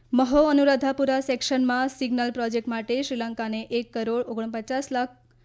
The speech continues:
ડોલરની સહાયની જાહેરાત કરવામાં આવી હતી. અખબારી નિવેદનમાં પ્રધાનમંત્રી નરેન્દ્ર મોદીએ એ અંગે ખુશી વ્યક્ત કરી હતી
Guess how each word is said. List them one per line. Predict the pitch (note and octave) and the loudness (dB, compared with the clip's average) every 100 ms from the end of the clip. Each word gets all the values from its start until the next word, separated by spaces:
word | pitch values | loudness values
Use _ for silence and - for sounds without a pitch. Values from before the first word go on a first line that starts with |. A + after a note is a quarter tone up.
| _ | _
ડોલરની | A3+ A#3+ B3 C#4 B3+ B3+ | 2 4 4 4 2 0
સહાયની | - A#3+ A#3 A3+ A3+ | -4 -4 -2 -4 -4
જાહેરાત | A3 A3 A3+ G#3+ | -6 -4 -4 -6
કરવામાં | - G#3+ G#3+ B3+ | -6 -4 -2 -2
આવી | A#3 G3 | -2 -4
હતી. | F#3+ G#3+ - _ _ _ _ _ _ - | -4 -6 -8 _ _ _ _ _ _ -4
અખબારી | A#3+ B3+ C4+ D4+ | -2 6 6 8
નિવેદનમાં | D4 C#4+ C#4+ C#4+ C#4 D4 | 8 8 6 6 6 6
પ્રધાનમંત્રી | C#4+ B3+ C4 C4+ C4 C4 C#4 | 4 4 4 4 2 2 2
નરેન્દ્ર | B3+ B3+ A#3+ | 2 0 0
મોદીએ | B3 A#3+ A3+ B3 B3+ | 0 -2 -2 -2 0
એ | A#3+ | 0
અંગે | A#3 A#3 A#3 C4+ - _ - | -2 -2 -4 -6 -10 _ 0
ખુશી | D#4 F4+ F4+ | 0 4 2
વ્યક્ત | C4 - | 2 -2
કરી | A3 A#3 G#3+ | -2 0 0
હતી | G#3 G#3 D4 | -2 -4 -6